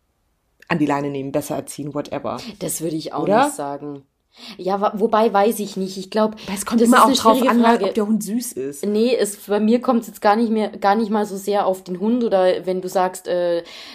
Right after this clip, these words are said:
Speaker 2: hier, wie ich mit kleinen Kindern umgehe, auf die Elter-, äh, auf die Kinder an, sondern bei mir kommt's eher immer auf Herrchen, Frauchen, Mama, Papa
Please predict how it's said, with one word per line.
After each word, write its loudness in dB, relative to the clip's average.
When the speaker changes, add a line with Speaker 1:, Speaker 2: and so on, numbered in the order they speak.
Speaker 2:
hier, -4
wie -10
ich -10
mit -4
kleinen -4
Kindern -4
umgehe, -2
auf -6
die -8
Elter-, 0
äh, 2
auf -2
die -12
Kinder 0
an, -4
sondern -4
bei -2
mir 0
kommt's -4
eher 0
immer -2
auf -4
Herrchen, -2
Frauchen, -2
Mama, 0
Papa -2